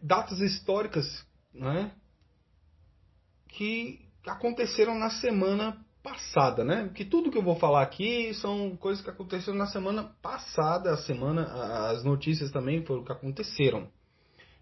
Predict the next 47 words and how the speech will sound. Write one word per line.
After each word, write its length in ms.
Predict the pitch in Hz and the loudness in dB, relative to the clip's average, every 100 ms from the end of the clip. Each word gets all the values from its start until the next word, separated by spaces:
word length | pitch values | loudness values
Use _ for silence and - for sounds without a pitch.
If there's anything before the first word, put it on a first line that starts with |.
| - | -12
Eu 80 | 123 | -6
não 60 | |
posso 240 | 117 123 - | 0 0 0
prever 360 | 135 131 110 | 0 2 0
o 60 | 120 | -2
que 80 | 139 | -2
aconteceu, 680 | 135 117 131 - - 160 143 - - - - | -4 -6 -6 -2 8 10 10 6 -2 -18 -20
<laughs> 440 | - - - - | -20 -16 -14 -6
o 80 | 156 | 0
que 160 | 165 156 | 8 8
acontecerá 960 | 151 160 151 147 - 170 165 175 196 - | 10 8 8 6 8 10 10 8 6 0
na 160 | 190 170 | 2 2
semana 520 | - 165 165 190 180 | 6 8 8 6 2
seguinte, 640 | - 185 151 139 113 - _ _ _ _ _ _ _ _ _ | -2 0 2 2 0 -6 _ _ _ _ _ _ _ _ _
né? 340 | 120 120 139 151 | -8 0 2 2
Então 400 | 131 147 156 160 | 2 2 4 6
esse 180 | 165 - | 4 0
podcast 540 | 143 151 143 139 160 | 0 0 2 2 4
vai 120 | 175 | 0
ser 100 | 165 | 0
mais 200 | 185 175 175 | 0 2 2
ou 40 | |
menos 300 | 165 180 180 | 2 2 -4
como 360 | - 185 185 190 | -8 -6 -4 -4
falou, 500 | - 185 175 180 175 | 0 2 2 0 -4
tipo, 440 | - - 190 185 | -8 -2 2 4
a 120 | 190 | 2
coisa 340 | 190 175 185 196 | 0 2 2 0
toda 280 | 165 180 | 0 0
que 100 | 175 | -2
aconteceu 720 | 190 196 190 190 139 160 175 180 | -4 -4 -4 -2 0 0 0 -2
na 200 | 170 165 | -2 -2
semana, 640 | - 170 147 147 175 151 | 0 2 2 2 0 0
inclusive 800 | 120 120 151 135 131 143 170 165 | -2 -2 -2 0 2 2 4 4
as 180 | 156 156 | 4 2
coisas 220 | 156 151 | 0 6
já 120 | 170 | 6
aconteceram 580 | 180 175 160 175 170 165 | 6 2 2 4 6 6
há 100 | 170 | 6
milênios, 720 | 160 180 160 165 208 233 165 | 4 6 8 8 6 2 4
há 400 | 143 143 143 143 | 4 4 4 0
centenas 560 | - 139 135 143 139 | 0 -2 -2 -2 0
de 100 | 143 | 0
anos, 320 | 185 165 214 254 | 2 0 0 -2
há 100 | 277 | -2
alguns 380 | 190 131 120 | -2 -2 -4
anos. 460 | 117 120 104 - | -4 -6 -6 -12